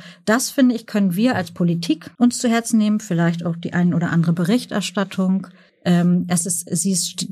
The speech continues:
immer der Nukleus gewesen und das, dafür hat sie eigentlich konzeptionell viel zu wenig vorgelegt.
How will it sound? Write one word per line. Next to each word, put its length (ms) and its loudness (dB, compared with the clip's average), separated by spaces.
immer 240 4
der 120 2
Nukleus 520 2
gewesen 480 2
und 360 -2
das, 640 -2
dafür 340 2
hat 140 -2
sie 100 -6
eigentlich 420 0
konzeptionell 720 2
viel 140 -2
zu 180 -4
wenig 260 2
vorgelegt. 580 -6